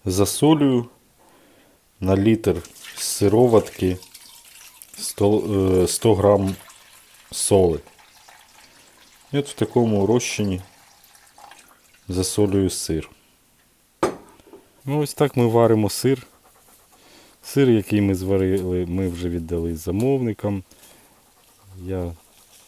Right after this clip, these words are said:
впевнений, їм сподобається. Дуже вдалий сир вийшов. От, а ми вже з козами пасемося понад вечір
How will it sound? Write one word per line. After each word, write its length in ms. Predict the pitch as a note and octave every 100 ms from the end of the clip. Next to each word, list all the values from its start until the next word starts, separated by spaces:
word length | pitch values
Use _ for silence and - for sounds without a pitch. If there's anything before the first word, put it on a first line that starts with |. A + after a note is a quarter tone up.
| _ -
впевнений, 560 | G2 F#2+ F2+ E2+ E2+
їм 180 | E2+ F2+
сподобається. 840 | - - E2 A#2 A2 F#2+ - F2 E2+ - F2
Дуже 320 | F2 F2 E2+
вдалий 400 | D#2 E2+ E2 D#2+
сир 300 | - G#2+ G2+ - _ _ _ _ -
вийшов. 460 | F2+ F#2 - - F2 _ _ _ _ - - - - - - - _ - - _
От, 240 | G2 G2+ D#3
а 20 |
ми 200 | F3+ F3
вже 140 | A#2+
з 60 | A2
козами 600 | - A#2 G#2+ G2 F#2 F2 - -
пасемося 760 | F2+ - G#2+ G2+ - F#2+ F2+ E2 _ _ _ _
понад 340 | - F#2+ F#2 F2
вечір 480 | F#2+ F#2 - F2